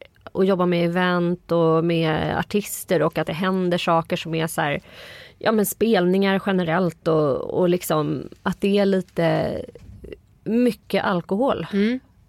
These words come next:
Speaker 1: Hur, eh,
Speaker 2: Jo.
Speaker 1: förhåller du dig till det? Liksom,
Speaker 2: Ja.
Speaker 1: hur gör du för att hålla en sane nivå?
Speaker 2: Mm.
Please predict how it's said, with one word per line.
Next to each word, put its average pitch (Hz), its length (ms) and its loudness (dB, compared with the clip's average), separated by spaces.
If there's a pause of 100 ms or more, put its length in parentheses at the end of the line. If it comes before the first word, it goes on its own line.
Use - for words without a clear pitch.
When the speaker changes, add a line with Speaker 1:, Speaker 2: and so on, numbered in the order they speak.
(120)
Speaker 1:
Hur, 226 420 2
eh, 208 380 2
Speaker 2:
Jo. 196 60 -4
Speaker 1:
förhåller 233 460 2
du 220 40 4
dig 208 100 4
till 202 200 -4
det? 226 200 0
Liksom, 196 180 0
Speaker 2:
Ja. 202 120 2
Speaker 1:
hur 190 200 -2 (520)
gör 220 240 2
du 202 60 0
för 208 100 -2
att 185 60 0
hålla 185 240 2
en 175 220 -4 (640)
sane 208 760 0
nivå? 196 360 -2 (160)
Speaker 2:
Mm. 208 300 0